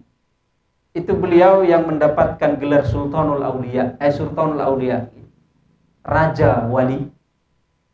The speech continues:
Beliau pernah mendapatkan pelajaran dari se-, seorang Buddha. Situ Mbakto beliau datang ke, apa,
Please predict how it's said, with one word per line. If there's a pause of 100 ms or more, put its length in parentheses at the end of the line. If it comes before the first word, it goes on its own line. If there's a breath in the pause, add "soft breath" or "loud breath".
(520)
Beliau (1040)
pernah
mendapatkan
pelajaran
dari
se-,
seorang
Buddha. (1500)
Situ
Mbakto
beliau
datang
ke,
apa,